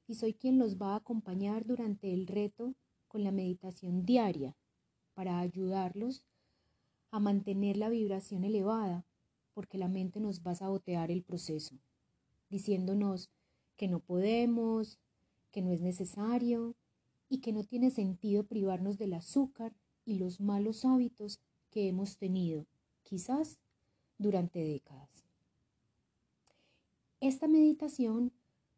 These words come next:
nos ayudará a sanar nuestra mente y a mantenernos enfocados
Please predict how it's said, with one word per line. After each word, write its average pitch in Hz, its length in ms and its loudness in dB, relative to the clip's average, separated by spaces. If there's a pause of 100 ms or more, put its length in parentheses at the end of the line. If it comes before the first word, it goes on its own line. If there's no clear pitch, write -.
nos 208 220 -2
ayudará 196 540 2
a 247 60 2
sanar 196 380 -2
nuestra 208 340 0
mente 269 560 4 (300)
y 208 80 -2
a 185 40 0
mantenernos 190 760 -2
enfocados 220 880 -2